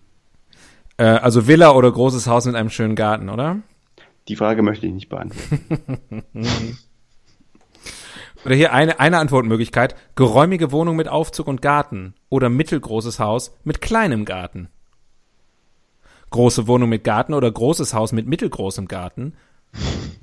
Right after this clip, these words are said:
Speaker 1: Kleine Wohnung ohne Garten oder gemütliches Haus.
Speaker 2: Ich wohne in einem großen Garten. <laughs>
Speaker 1: Also, ich mein,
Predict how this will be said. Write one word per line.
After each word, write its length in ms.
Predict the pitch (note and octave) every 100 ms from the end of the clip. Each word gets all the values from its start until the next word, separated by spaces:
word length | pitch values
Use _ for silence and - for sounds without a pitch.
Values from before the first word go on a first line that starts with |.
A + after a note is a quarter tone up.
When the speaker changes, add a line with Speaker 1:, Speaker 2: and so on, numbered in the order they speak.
| -
Speaker 1:
Kleine 380 | - C3 D3 C3
Wohnung 280 | C#3 C#3 B2
ohne 220 | C#3 C#3+
Garten 380 | B2+ B2 B2+ C3 -
oder 280 | C#3 A#2+ A2
gemütliches 800 | A#2+ B2 D#3 E3+ A#2 A2 G#2 G#2
Haus. 540 | G2+ A2 C4+ - - - _ _ - - - -
Speaker 2:
Ich 160 | -
wohne 220 | A#2+ D#3 C#3+
in 80 |
einem 220 | A#2+ B2 B2
großen 300 | A#2+ C3 A2+
Garten. 360 | G#2 - F#2 - - - - - -
<laughs> 240 | G#2+ - G#2+ - - A#2 - - - - - - -
Speaker 1:
Also, 320 | C3 B2+ A2+ A2 - - - -
ich 80 | C3
mein, 160 | C3